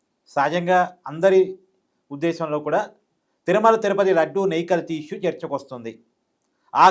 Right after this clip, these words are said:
కల్తీకి సంబంధించినటువంటి సమాచారాన్ని మొత్తం కూడా చంద్రబాబు నాయుడు గారు అమిత్ షా గారితో షేర్ చేసుకుంటారు. అయితే ఇప్పుడు కేంద్రం నుంచి ఏమైనా ముందడుగు ఉండబోతుందా?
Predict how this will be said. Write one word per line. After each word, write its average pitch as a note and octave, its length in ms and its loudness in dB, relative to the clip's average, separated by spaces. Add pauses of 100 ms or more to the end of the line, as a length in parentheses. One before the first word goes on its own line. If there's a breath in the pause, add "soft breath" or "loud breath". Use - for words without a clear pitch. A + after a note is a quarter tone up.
కల్తీకి F3+ 360 -2
సంబంధించినటువంటి F#3+ 580 -2
సమాచారాన్ని F3 640 -2
మొత్తం D#3+ 320 -4
కూడా F3+ 200 -2
చంద్రబాబు E3+ 420 -4
నాయుడు D#3 180 -4
గారు F#3 140 0
అమిత్ D#3 240 -12
షా E3 140 -2
గారితో D3+ 280 -4
షేర్ D3 240 -8
చేసుకుంటారు. A#2 520 -14 (1160)
అయితే G#3+ 240 6 (440)
ఇప్పుడు A3+ 160 2 (100)
కేంద్రం A3 380 2
నుంచి G#3 140 -10 (100)
ఏమైనా F3+ 260 -2
ముందడుగు F3+ 380 0
ఉండబోతుందా? D#3+ 640 -2